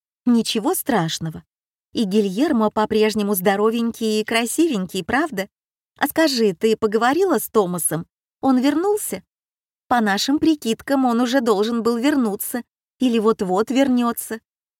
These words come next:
Ты знаешь, мы ужасно переживаем из-за того, что он оставляет тебя совсем одну". "По вашим прикидкам? По каким еще прикидкам? Вы что-то о нем знаете? То есть знаете, где он?"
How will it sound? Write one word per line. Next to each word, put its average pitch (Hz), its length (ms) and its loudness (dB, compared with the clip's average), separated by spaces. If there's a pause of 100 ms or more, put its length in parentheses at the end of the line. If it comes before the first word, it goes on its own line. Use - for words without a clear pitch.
(120)
Ты 254 100 -2
знаешь, 240 420 2
мы 226 160 2
ужасно 214 560 -2
переживаем 226 680 2
из-за 214 220 0
того, 240 260 0
что 226 240 0
он 214 140 0
оставляет 233 580 0
тебя 220 320 0
совсем 226 520 -2
одну". 214 460 -2 (540)
"По 165 140 0
вашим 175 480 0
прикидкам? 180 880 -4 (480)
По - 80 -8
каким 233 360 -2
еще 170 360 0
прикидкам? 190 720 -6 (480)
Вы 180 180 0
что-то 196 380 -2
о 180 60 0
нем 180 220 0
знаете? 190 600 -2 (480)
То 190 100 2
есть 185 420 -2
знаете, 170 580 0
где 170 340 0
он?" 165 260 -2